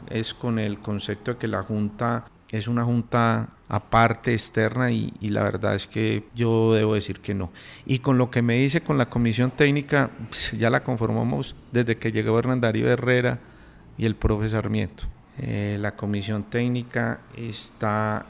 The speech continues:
eh, conformada por el cuerpo técnico, por la presidencia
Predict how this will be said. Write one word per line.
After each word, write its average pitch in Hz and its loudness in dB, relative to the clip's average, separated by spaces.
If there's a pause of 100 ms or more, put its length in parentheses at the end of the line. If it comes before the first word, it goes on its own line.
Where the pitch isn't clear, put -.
eh, 117 -2 (100)
conformada 110 -2
por 113 -2
el 101 -4
cuerpo 107 -4
técnico, 170 -4 (800)
por 113 0
la 104 0
presidencia 147 -2